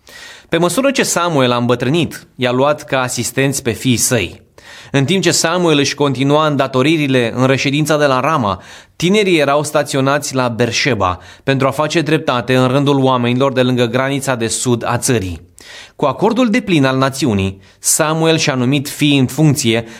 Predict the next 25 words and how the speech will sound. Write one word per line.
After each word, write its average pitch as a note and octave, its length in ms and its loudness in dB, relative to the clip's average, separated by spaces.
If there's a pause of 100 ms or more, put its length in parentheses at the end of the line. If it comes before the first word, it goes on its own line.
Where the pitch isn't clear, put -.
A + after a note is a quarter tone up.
dar C#3+ 220 0
ei G3 180 2
nu G#3+ 120 2
s-au A#3 180 0
dovedit C#3+ 400 2
vrednici D3 520 0
de B2+ 100 2
alegerea A#2+ 440 0
tatălui G#2 420 -4
lor. A#2 380 -2 (380)
Domnul, B2+ 720 0 (100)
prin G#2 200 0
Moise, A2 440 0 (300)
dăduse F#3 560 0
îndrumări D#3 460 2
speciale E3+ 680 0
poporului D#3 480 2
său F3 380 0 (240)
ca C#3+ 400 -2 (100)
conducătorii D#3+ 800 2
lui F3+ 140 4
Israel D3 360 2
să D3+ 160 -2
judece D3 380 0
drept, E3+ 520 -4